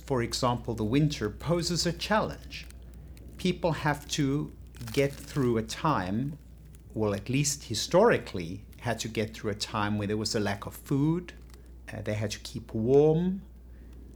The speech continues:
they had to somehow adjust to these marked seasonal changes. So many of the seasonal rhythms that we see in animals are energy conservation rhythms.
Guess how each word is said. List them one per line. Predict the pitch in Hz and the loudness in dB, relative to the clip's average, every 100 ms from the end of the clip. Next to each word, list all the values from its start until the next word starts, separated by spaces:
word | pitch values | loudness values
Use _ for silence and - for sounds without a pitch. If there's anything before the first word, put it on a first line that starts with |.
| - | -4
they | 110 | -2
had | 104 113 107 | 0 -2 -4
to | - 110 | -4 -2
somehow | - 139 131 107 123 113 117 - | 0 2 2 0 2 4 2 -2
adjust | 110 - 165 165 - - - - | -4 2 2 2 -2 -6 -8 -8
to | - 113 | -2 -2
these | 104 101 104 - | 0 0 0 2
marked | 107 101 101 - - | 4 4 0 -6 -8
seasonal | - 101 87 95 87 | -4 -4 -2 -4 -6
changes. | - - 185 180 120 80 - - - - - - - - - | -6 -4 -2 0 -2 -4 -8 -12 -14 -16 -16 -16 -16 -16 -12
So | - - 151 131 139 - - - - | -6 0 4 6 4 2 -8 -12 -6
many | - 143 190 214 | 2 6 8 8
of | 165 123 | 6 4
the | 120 | 0
seasonal | - 139 117 131 117 | 0 0 0 2 2
rhythms | 107 113 113 98 98 - | 4 2 2 0 0 -2
that | 98 | -2
we | 110 | -2
see | 104 - 110 | -2 0 0
in | 104 | 0
animals | 113 143 113 92 92 101 - | 2 2 2 0 0 -4 -4
are | - 120 120 - - | 0 2 2 -2 -2
energy | 160 190 180 123 | 2 4 2 -2
conservation | - - 101 98 - 95 92 87 - 95 87 | -4 -4 -2 -2 -2 -2 -4 -2 -4 -4 -2
rhythms. | 92 - - - - | -4 -6 -10 -10 -10